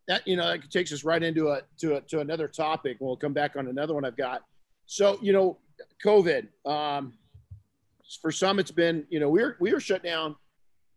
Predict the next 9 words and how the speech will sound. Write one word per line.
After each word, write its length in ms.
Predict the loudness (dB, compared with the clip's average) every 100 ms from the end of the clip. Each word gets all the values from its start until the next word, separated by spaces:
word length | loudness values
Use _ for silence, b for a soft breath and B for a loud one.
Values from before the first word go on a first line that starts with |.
| -12 -2
for 200 | 0 2
ninety-two 420 | 0 0 0 2
days, 340 | 2 2 -6 _ _ _ _ _ _ _ _ _ _ -20 -20 -20 _ _ _
you 100 | -6
know, 360 | -2 0 0 -2 _ _ _ -6
and 400 | -4 -2 -2 -4
if 200 | -6 -2
the, 100 | -2
re-, 220 | -2 -4